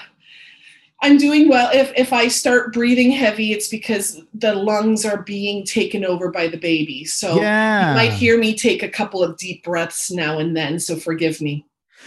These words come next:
Speaker 2: No, how about that? So you just told me that you were, like, a little more than nine months pregnant?
Speaker 1: Not, no, no, no. I'm, uh, going in. What am I? Tomorrow I will be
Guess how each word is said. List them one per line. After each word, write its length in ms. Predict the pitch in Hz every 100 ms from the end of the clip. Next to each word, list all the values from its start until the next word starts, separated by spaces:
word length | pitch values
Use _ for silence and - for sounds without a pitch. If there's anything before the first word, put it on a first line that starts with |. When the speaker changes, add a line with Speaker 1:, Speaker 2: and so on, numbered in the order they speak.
| - 285
Speaker 2:
No, 220 | 349 -
how 200 | 240 339
about 300 | 294 285 285
that? 340 | 208 147 139 -
So 280 | 214 165
you 260 | 165 226 190
just 280 | 233 311 -
told 140 | 277
me 60 | 233
that 200 | 214 185
you 80 | 190
were, 200 | 202 202
like, 280 | 185 175 175
a 60 |
little 240 | 170 202 180
more 240 | 160 190
than 220 | 208 165
nine 260 | 151 165 160
months 320 | 143 175 -
pregnant? 600 | - 139 175 247 302 294 - - _ _
Speaker 1:
Not, 340 | 247 247 254 247
no, 320 | 240 247 262
no, 180 | 262 254
no. 260 | 240 226
I'm, 320 | 185 214 220 214
uh, 320 | 208 208 208
going 380 | 226 233 254 262
in. 260 | 233 226 226
What 120 | 269
am 100 | 349
I? 340 | 202 180 - -
Tomorrow 800 | - 226 226 226 226 233 277 320
I 300 | - 220 220
will 640 | 226 226 226 277 311 349
be 720 | 262 226 165 151 175 285 392